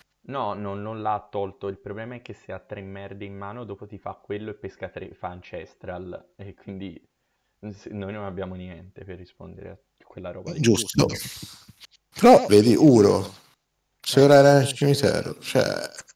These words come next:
Speaker 2: era un'altra partita. Non si sta spingendo.
Speaker 1: Karn, boia. Pyroblast, Surgical.
Speaker 2: Ah, l'ha lasciata la
Speaker 1: La combo?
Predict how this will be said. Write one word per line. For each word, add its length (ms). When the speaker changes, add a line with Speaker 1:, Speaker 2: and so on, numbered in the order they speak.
Speaker 2:
era 180
un'altra 300
partita. 640
Non 180
si 160
sta 260
spingendo. 840
Speaker 1:
Karn, 580
boia. 480
Pyroblast, 760
Surgical. 800
Speaker 2:
Ah, 160
l'ha 120
lasciata 460
la 680
Speaker 1:
La 100
combo? 560